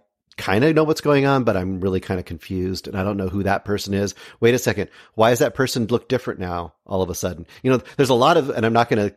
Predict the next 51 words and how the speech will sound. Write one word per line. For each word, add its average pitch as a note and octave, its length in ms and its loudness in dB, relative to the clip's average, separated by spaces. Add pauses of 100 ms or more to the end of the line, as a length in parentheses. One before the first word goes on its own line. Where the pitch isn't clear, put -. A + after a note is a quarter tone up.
(120)
give A2 160 0
spoilers, D3+ 380 2
obviously, G#2+ 380 0
but G#2 160 -6
there's G2 120 -2
a A#2 60 -2
lot C3+ 180 2
of D#3 80 0
things E3 220 0
where C#3 60 0
you're B2 60 0
like, G#2 220 -2 (220)
"Are A#2+ 100 4
they B2 140 2
just F#3+ 180 -2
being D3 160 4
trippy C3+ 300 -2
to B2+ 80 2
be G#2+ 100 0
trippy? B2 380 -2
Like, G#2 160 -2
what A2+ 160 2
is G#2+ 240 0
going F#2+ 340 -2
on F2+ 240 -8
here?" E2 440 -12 (180)
Uh, G2 360 2
and A2+ 280 2
then D3+ 500 2 (360)
they C#3+ 200 2 (240)
kinda C#3 320 2
make D#3 220 0
it C3 120 -2 (300)
all A#2 220 4
make G2 220 -2
sense. - 520 -2 (120)
And G#2+ 120 2
when G#2+ 120 4
it G2+ 80 -2
does, C#3+ 240 2
you're A2+ 100 2
like, G2 220 -2
"Wow, F3+ 240 0
this G#3 240 -6
movie B3 160 2
is - 100 0
actually A2 360 0
a G2+ 40 2
lot G#2 340 0 (300)
more G#2 240 0
clever F#2 560 -2